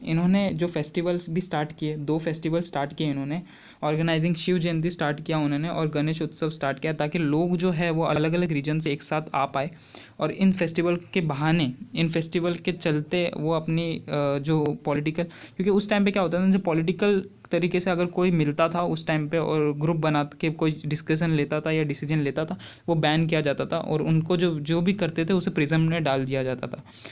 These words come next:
तो उन्होंने, पर अगर रिलीजियस तरीके से वो एक्टिविटीज़ कर रहे हैं तो, और रिलीजियस तरीके से लोग आ रहे हैं और एक साथ कोई चीज़ के लिए मोटि-, रिलीजियस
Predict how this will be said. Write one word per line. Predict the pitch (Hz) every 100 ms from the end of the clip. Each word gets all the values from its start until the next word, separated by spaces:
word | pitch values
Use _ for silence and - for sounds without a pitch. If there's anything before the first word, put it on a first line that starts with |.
| - - -
तो |
उन्होंने, | 190 180 190 202 -
पर | 185
अगर | 180 165 180
रिलीजियस | 165 170 175 - -
तरीके | 202 202
से | 202
वो | 190 196
एक्टिविटीज़ | 196 165 165 185 180 196
कर | - 165
रहे | 170
हैं | 170
तो, | 170 -
और | 165 165
रिलीजियस | 160 165 160 185
तरीके | - 165 175
से | 175
लोग | 160 160 160
आ | 147
रहे | 165 165
हैं |
और | 160
एक | - 160
साथ | - 165 160
कोई | - - 160 156
चीज़ | 160 147
के | -
लिए | 160
मोटि-, | 156 147 -
रिलीजियस | 156 156 147 170